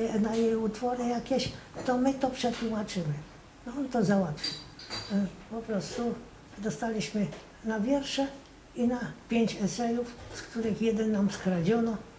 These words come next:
To zrobiło wydawnictwo W A B, ale mach-, machnąłem na to ręką. Nas był, nasz esej był wcześniej, po-, przekład tego eseju był wcześniej opublikowany w Odrze,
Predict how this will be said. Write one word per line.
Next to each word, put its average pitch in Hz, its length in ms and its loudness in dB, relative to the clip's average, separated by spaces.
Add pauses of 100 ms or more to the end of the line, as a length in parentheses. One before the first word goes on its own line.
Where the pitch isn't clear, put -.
(420)
To 196 80 2
zrobiło 190 520 4 (340)
wydawnictwo 190 680 4
W 175 160 6
A 170 120 2 (180)
B, 233 60 2 (560)
ale 208 220 -2 (420)
mach-, 190 220 -2 (180)
machnąłem 196 480 2
na 190 120 4
to 190 180 2
ręką. 220 320 4 (400)
Nas 202 220 4
był, 190 160 4 (200)
nasz 233 240 2
esej 220 460 -2 (420)
był 202 180 4
wcześniej, - 600 -2
po-, 233 100 0
przekład - 520 -2
tego 202 180 0
eseju 208 320 0
był 185 180 4
wcześniej 262 440 0
opublikowany 233 800 -4 (280)
w - 80 -12
Odrze, 214 380 2